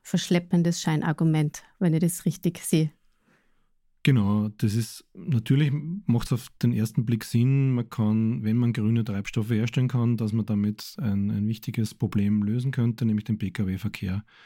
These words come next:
Speaker 2: Technologisch sieht man aber, dass es einerseits für den P-K-W-Verkehr einfach schon Lösungen gibt, nämlich vor allem natürlich, wenn man's eins zu eins ersetzen möchte, das, das Elektroauto, das einfach technologisch schon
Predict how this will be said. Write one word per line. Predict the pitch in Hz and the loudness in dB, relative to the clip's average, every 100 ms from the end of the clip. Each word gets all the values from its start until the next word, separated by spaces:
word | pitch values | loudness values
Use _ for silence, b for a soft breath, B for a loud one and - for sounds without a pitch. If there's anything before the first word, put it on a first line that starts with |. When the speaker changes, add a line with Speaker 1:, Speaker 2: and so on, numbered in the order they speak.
| b b b b b b b _ | b b b b b b b _
Speaker 2:
Technologisch | 113 107 110 107 113 143 - | 2 4 2 0 0 0 -2
sieht | - 127 | -4 0
man | 127 | 2
aber, | 123 113 113 113 | 2 0 0 0
dass | 113 107 - - | 0 -2 -4 -8
es | - 110 - | -6 -6 -4
einerseits | 110 113 113 117 - | 0 2 2 -2 -2
für | 117 | 0
den | 107 | 0
P-K-W-Verkehr | 107 110 120 113 110 - 117 107 | 0 -2 0 0 -2 -2 0 0
einfach | 104 - | -2 -4
schon | - 110 | 0 0
Lösungen | 107 113 110 | 2 2 0
gibt, | 107 127 - - | 0 -4 -4 -2
nämlich | 110 107 110 | 0 0 -4
vor | - 113 | -6 -2
allem | 104 | 0
natürlich, | 113 107 113 110 110 | 0 0 0 0 0
wenn | 104 | 0
man's | 107 | 0
eins | 107 107 | -2 -4
zu | - | -2
eins | 107 101 | -2 0
ersetzen | 110 104 101 - 110 | -2 -2 -2 0 0
möchte, | 104 - 110 | 0 -2 -2
das, | - 104 - - | -2 -4 -6 -8
das | 110 113 | -4 -2
Elektroauto, | 101 107 117 113 113 135 131 B B B B B | -2 0 0 0 0 0 -2 B B B B B
das | - 107 | -4 2
einfach | 107 104 | 2 2
technologisch | 107 110 107 101 113 - | 0 2 0 0 -2 -2
schon | - 107 107 107 | -2 0 0 -4